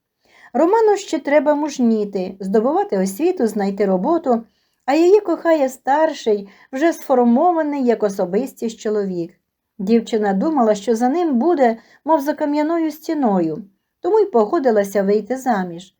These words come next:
як тільки той інший її покликав. Життєві дороги Зіни та Романа розійшлись, хоча й проживали вони в одному селі. У неї вже сім'я, і вона щаслива, а це найголовніше.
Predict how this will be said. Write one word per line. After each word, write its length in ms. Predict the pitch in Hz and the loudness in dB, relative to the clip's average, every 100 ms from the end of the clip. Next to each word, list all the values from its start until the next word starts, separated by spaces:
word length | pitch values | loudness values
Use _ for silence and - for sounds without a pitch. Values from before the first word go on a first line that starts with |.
| _ _ - | _ _ 0
як 220 | 233 240 | 2 2
тільки 360 | - 254 233 220 | -2 -4 -2 -2
той 360 | 294 277 240 | -2 -4 -4
інший 580 | 269 349 320 226 175 - - | -6 -6 -4 -4 -4 -6 -6
її 300 | 269 220 196 | -2 0 -2
покликав. 680 | 196 320 254 180 - 143 185 _ _ _ _ _ _ _ _ - | -2 -4 -2 -2 -4 -8 -8 _ _ _ _ _ _ _ _ -6
Життєві 500 | 196 247 - 427 381 | -2 0 2 2 2
дороги 420 | 277 277 339 277 | 2 2 2 -2
Зіни 280 | 226 311 277 | -4 -4 -2
та 140 | 233 214 | 0 0
Романа 400 | 214 320 320 220 | 0 -2 -2 -2
розійшлись, 800 | 226 247 294 - 185 175 180 _ _ _ _ | -2 -4 -8 -8 -6 -6 -10 _ _ _ _
хоча 240 | - 294 427 | -10 -2 0
й 120 | 415 | 2
проживали 580 | 285 233 247 294 349 220 | 2 2 2 2 2 0
вони 260 | 202 262 | 0 0
в 40 | 262 | 0
одному 400 | 190 185 214 208 | -2 -2 -4 -6
селі. 440 | - 190 175 170 - _ _ _ _ _ 233 | -8 -8 -8 -12 -18 _ _ _ _ _ 2
У 60 | |
неї 260 | 233 233 220 | 4 4 2
вже 220 | 208 214 | 0 -4
сім'я, 560 | 202 208 185 190 285 294 | -4 -6 -4 -2 -2 -2
і 60 | 214 | -2
вона 240 | 247 285 | -2 -4
щаслива, 720 | - 233 226 196 294 359 214 - - - | -6 -8 -6 -4 -2 0 0 -2 -14 -2
а 100 | 247 | -2
це 180 | 240 427 | 2 0
найголовніше. 920 | 349 262 240 208 180 160 160 - | 2 2 2 0 -2 -6 -12 -16